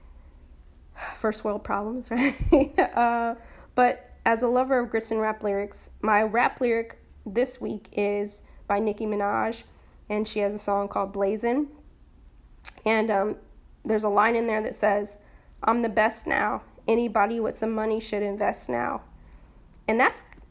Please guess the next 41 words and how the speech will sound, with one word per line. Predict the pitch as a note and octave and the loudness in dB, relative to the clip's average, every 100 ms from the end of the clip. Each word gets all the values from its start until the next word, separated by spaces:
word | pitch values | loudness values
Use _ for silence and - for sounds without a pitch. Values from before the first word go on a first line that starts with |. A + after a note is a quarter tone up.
| - | -10
the | G#3+ - F#3 G3 G#3 | -10 -10 -4 0 2
vibe. | G#3 G3 F#3+ F#3 F#3 | 2 2 2 0 -2
That's | G#3 - - A3+ | 2 2 0 0
where | G#3+ | 2
I | G3+ | 4
am | G#3 G#3 A3 | 2 0 -2
right | A3+ A#3+ | 0 0
now. | G#3+ G3+ F#3+ - - - - | 0 -2 -2 -6 -10 -14 0
I'm | B3+ | 2
working | C4+ C4+ - | 2 -2 -6
hard | - B3+ C4 C4+ | 0 4 4 2
out | C#4+ C#4 | 0 0
here, | B3+ D4 C#4 D4+ - - - - - | -2 0 0 -2 -6 -20 -20 -8 0
<clears throat> | - C#4+ A#3 - - - - - - | 6 6 6 -2 -16 -20 -20 -20 -6
making | A#3 A3+ A3 A#3+ | 0 2 2 0
some | A#3 A3 | 0 0
moves, | A3+ C4 C#4 C#4 C4+ - - - - - - - - - - | 2 2 2 0 -4 -8 -10 -16 -20 -20 -20 -20 -20 -20 -14
trying | - A3 G#3 | -2 0 2
to | A3 | 2
catalyze | A#3 G#3+ A#3 A3+ A3+ A3 - | 4 4 4 2 0 -4 0
equity | A3+ B3 A#3+ | 0 0 -4
for | A#3+ G#3 | -4 -2
women | G#3+ A3 | 0 -2
of | G#3+ | 0
color | A3+ A3+ | 0 2
at | A3 G#3 | 0 0
work. | G#3+ B3 C#4 - - - - - - - | 2 2 2 -6 -18 -20 -20 -20 -8 0
Um, | G#3+ G3+ G3+ - | 2 2 0 -4
a | G3+ | 0
lot | A3 B3+ | 6 6
of | B3+ | 4
it | B3+ | 2
I | B3 | 2
don't | A#3+ A#3+ - - - - | 0 -2 -8 -20 -12 -2
talk | - A3+ A3+ | 0 2 0
about | A#3+ C4 C4+ - - - | 0 2 2 0 -6 -4
working | A3 A3 A3+ | -2 -2 -2
behind | A3 A3+ A3 G#3+ | -2 0 0 -2
the | |
scenes, | - A#3 B3 B3+ A3+ | -4 -4 -2 -2 0
but | G#3+ G3+ | 0 0